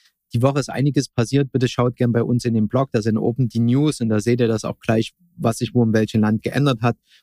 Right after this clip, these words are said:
Und ihr könnt natürlich auch jedes Land, das wir dort dargestellt haben, nochmal hinscrollen und seht dann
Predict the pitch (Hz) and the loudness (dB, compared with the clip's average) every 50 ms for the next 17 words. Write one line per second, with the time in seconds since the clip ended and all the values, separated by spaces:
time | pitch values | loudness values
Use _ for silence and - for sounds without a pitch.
0 | _ _ - 139 147 139 117 123 - 127 120 120 117 104 - 110 107 101 - - | _ _ 0 0 2 2 0 0 0 2 2 2 2 2 2 0 0 0 0 -2
1 | - 110 110 98 - 117 110 110 113 113 110 - - - 110 107 110 117 104 107 | -2 -2 -4 -4 -2 0 2 2 2 0 -2 -4 -2 0 0 2 2 2 2 0
2 | - - 117 104 107 107 101 - - - - - 107 101 104 - - 104 104 - | -2 -2 -2 0 2 0 0 -2 -6 -6 -2 -2 0 0 0 -2 0 0 0 0
3 | 107 101 92 104 101 95 - - - - - _ _ _ _ - - 110 104 101 | 0 0 2 2 0 0 0 -4 -10 -12 -14 _ _ _ _ -4 -2 0 0 0
4 | - 104 110 123 123 - - 123 113 107 107 104 104 110 101 110 104 104 104 98 | 0 0 0 0 -2 -2 -2 0 2 2 2 2 2 0 0 2 2 2 2 0